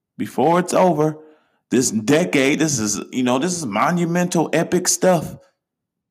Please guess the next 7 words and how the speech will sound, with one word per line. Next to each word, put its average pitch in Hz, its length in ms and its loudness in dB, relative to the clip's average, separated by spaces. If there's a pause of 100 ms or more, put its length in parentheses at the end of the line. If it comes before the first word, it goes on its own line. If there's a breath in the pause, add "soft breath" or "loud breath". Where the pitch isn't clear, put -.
(960)
Some - 220 0
of 160 120 0
us 170 160 0
has 165 220 2
been 160 200 0
alive 165 520 4 (280 loud breath)
for 95 520 0